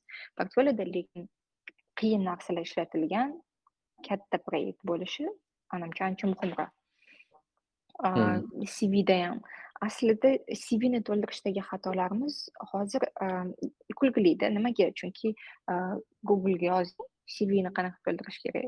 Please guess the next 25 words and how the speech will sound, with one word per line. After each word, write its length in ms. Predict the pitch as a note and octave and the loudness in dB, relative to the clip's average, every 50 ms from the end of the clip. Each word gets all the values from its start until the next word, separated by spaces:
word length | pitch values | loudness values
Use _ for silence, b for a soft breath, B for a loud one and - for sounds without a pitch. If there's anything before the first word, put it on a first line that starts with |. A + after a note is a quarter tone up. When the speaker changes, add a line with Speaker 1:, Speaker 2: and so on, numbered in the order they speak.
| B3+ C#4+ | -8 -6
Speaker 1:
yoki 340 | B3+ - - - - F3 E3+ | -4 -4 -4 -2 -4 -4 -4
C 180 | - - F#3+ | -4 -4 -2
V-dagi 480 | F#3+ F3 - F3+ E3 F#3+ E3+ E3+ F#3+ G3 | -2 0 0 0 2 2 0 0 0 0
tips 240 | - G3 F#3 F#3 - | 0 -2 -2 -2 -4
and 100 | G#3+ - | -6 -8
tricks. 280 | - G3 F#3 - - - - - - B B B B B B B - | -10 -12 -12 -12 -12 -12 -12 -12 -14 B B B B B B B -4
A, 100 | - F#3 F3 F3 F3 E3+ - - | -2 -2 0 0 -2 -6 -6 -2
ming 320 | G#3 F#3+ F#3+ G#3 G#3 G#3 G3 | 0 2 4 6 6 6 4
bitta 300 | G3 G#3 - - B3 A#3 A3+ - F#3 | 2 -2 0 2 2 4 4 4 4
resource 400 | F3 F#3 F3+ - F3 E3+ E3+ - | 2 2 2 2 -2 -2 -2 -6
kelib 180 | - - - | -10 -10 -10
chiqadi. 360 | - - - - - G#3+ G#3+ - _ _ _ _ b b b b _ _ | -10 -8 -6 -6 -6 -6 -10 -14 _ _ _ _ b b b b _ _
Juda 260 | _ - G#3+ G3 B3 | _ 0 4 4 4
ham 160 | B3 A3+ F#3+ | 4 4 2
resource 440 | F3 F#3+ F#3 - - F#3 F#3 - - - | 0 -2 -4 -4 -6 -6 -8 -8 -12 -10
ko'p, 320 | - - A#3+ A3+ G#3 G#3 | 2 2 4 4 4 0
information 600 | - _ - - F3+ F#3 F#3+ F#3+ F#3 - E3 E3+ | -8 _ -8 -6 -4 -2 -4 -4 -4 -6 -8 -10
tiqilib 340 | - - - G#3+ G3 F3 E3+ | -10 -6 0 2 2 2 2
yotibdi. 440 | E3 E3+ - - _ _ - - E3+ F#3 G3+ - | 0 -2 -6 -12 _ _ -8 -6 -6 -6 -8 -10
Qancha, 460 | _ - F#3 F#3+ G3 G3 - G3 F3+ F3+ F3 | _ -4 -2 -2 0 -2 0 -2 0 0 0
a, 140 | - - F3 F3+ F3+ E3+ E3+ F3 | 0 0 0 0 -2 -2 -2 -4
sessionlar 480 | - - F#3 F3+ - - F3+ F3 F3 | -4 -4 -6 -4 -2 -2 -2 -2 0
bo'lgan 360 | E3 F3+ F3 F3 F3 E3+ E3+ | 0 0 0 0 -2 -4 -4
bu 80 | E3 F3+ | -4 -6
temada. 540 | - - F3+ E3+ F3 E3+ E3+ - - - | -6 -6 -8 -8 -8 -6 -4 -4 -4 -4